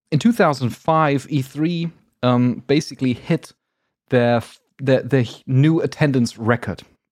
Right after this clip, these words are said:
um, seventy thousand people, and this would actually remain, I think, the biggest one. I'm not sure. I think this is the biggest one that ever took place.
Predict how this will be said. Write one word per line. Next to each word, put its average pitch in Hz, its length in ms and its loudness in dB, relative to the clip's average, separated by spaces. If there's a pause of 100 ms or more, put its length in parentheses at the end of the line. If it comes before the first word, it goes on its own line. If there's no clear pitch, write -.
(120)
um, 131 240 0
seventy 165 600 -2
thousand 127 640 0
people, 180 360 2
and 127 120 2
this 135 140 -2
would 143 100 -6
actually 120 400 -2 (160)
remain, 127 580 2
I 127 120 0
think, 233 680 -2 (540)
the 151 80 0
biggest 127 840 -2
one. 98 720 0 (500)
I'm 127 140 2
not 143 160 2
sure. - 240 -4
I - 40 -4
think - 480 -4
this 202 200 -6
is 190 120 -18
the 165 100 -14
biggest 156 400 -4
one 139 140 0
that 127 120 -2
ever 123 240 -2
took - 400 -10
place. - 600 -6